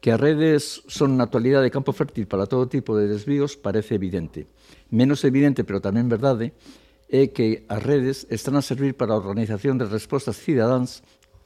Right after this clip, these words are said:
críticas e constructivas. Temos un exemplo claro nas mobilizacións que tiveron lugar nas etapas finais da volta ciclista. Despois de todo,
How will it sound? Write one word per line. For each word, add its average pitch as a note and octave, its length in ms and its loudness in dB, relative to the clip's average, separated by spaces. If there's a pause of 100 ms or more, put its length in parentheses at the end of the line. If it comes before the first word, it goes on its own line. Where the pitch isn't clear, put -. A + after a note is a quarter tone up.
(280)
críticas D#3 560 -2 (160)
e G#2+ 80 -2
constructivas. F2+ 720 -8 (560)
Temos C3+ 320 2
un C3 80 2
exemplo A#2 320 -2
claro B2 400 2 (480)
nas A#2 160 2
mobilizacións A#2 640 0
que - 160 -8
tiveron A#2+ 320 -2
lugar A#2+ 240 -2
nas A#2 240 -2
etapas A#2 320 -4
finais A2 320 -4
da G#2+ 80 -2
volta G#2 240 -4
ciclista. - 640 -8 (400)
Despois B2+ 320 0
de C3 160 0
todo, D3+ 320 0